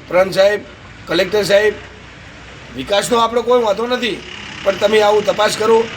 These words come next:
એવી મારી માગણી છે અને મારી વિનંતી. પ્રશ્ન, પ્રશ્ન એવો છે કે રાતે ઈ જે ગટરનું કામ કરે રહ્યા ને એમે અમને શંકા જાય છે કે પહેલી તો આ ગટર જે રાજ સરકારનો જે વિકાસ આવ્યો ને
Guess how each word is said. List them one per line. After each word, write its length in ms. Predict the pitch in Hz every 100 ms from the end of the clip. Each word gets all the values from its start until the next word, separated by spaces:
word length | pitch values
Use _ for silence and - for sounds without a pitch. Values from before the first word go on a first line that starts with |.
| -
એવી 160 | 185 202
મારી 260 | 190 202
માગણી 360 | 185 175 185 214
છે 400 | 202 220 254 -
અને 100 | 180
મારી 220 | 180 185
વિનંતી. 420 | 160 175 143 127 110 - - - - 202
પ્રશ્ન, 360 | 196 165 220 240 214
પ્રશ્ન 320 | 170 190 214
એવો 260 | 196 202 220
છે 200 | 190 202 196 - - - - -
કે 100 | 185
રાતે 340 | 160 151 147 202
ઈ 160 | 208
જે 140 | 180 190
ગટરનું 500 | 180 190 190 208 185
કામ 200 | 190 185
કરે 220 | 185 208
રહ્યા 160 | 220
ને 120 | 180 107 - - - - - -
એમે 220 | 160 196
અમને 260 | 196 202 202
શંકા 360 | 180 208 214
જાય 220 | 190 165 131
છે 140 | 107 - - - - -
કે 100 | 143
પહેલી 320 | - 175 190
તો 140 | 196 208
આ 120 | 202
ગટર 640 | 175 165 202 202 208 208 - - -
જે 120 | 185
રાજ 220 | 160 175
સરકારનો 420 | 185 185 208 202
જે 140 | 185 190
વિકાસ 360 | 160 190 185
આવ્યો 200 | 190 220
ને 180 | 233 180